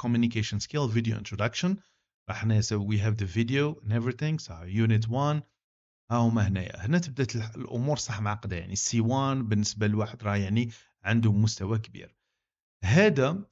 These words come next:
أنا، أنا نعاود ون-، نعاود ونأكد باللي ال-، البزنس بارتنر هذا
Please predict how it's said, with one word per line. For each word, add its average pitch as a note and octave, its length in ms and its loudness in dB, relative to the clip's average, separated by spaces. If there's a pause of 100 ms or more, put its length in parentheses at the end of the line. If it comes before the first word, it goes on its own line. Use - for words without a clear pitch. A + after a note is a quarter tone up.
أنا، B2+ 380 0
أنا A#2 300 2
نعاود B2+ 800 0
ون-، A#2 480 4
نعاود C#3+ 380 2
ونأكد A#2 880 -8
باللي A2 540 2
ال-، F#2+ 600 -4
البزنس C#3 500 0
بارتنر B2 480 -4
هذا F2+ 500 -4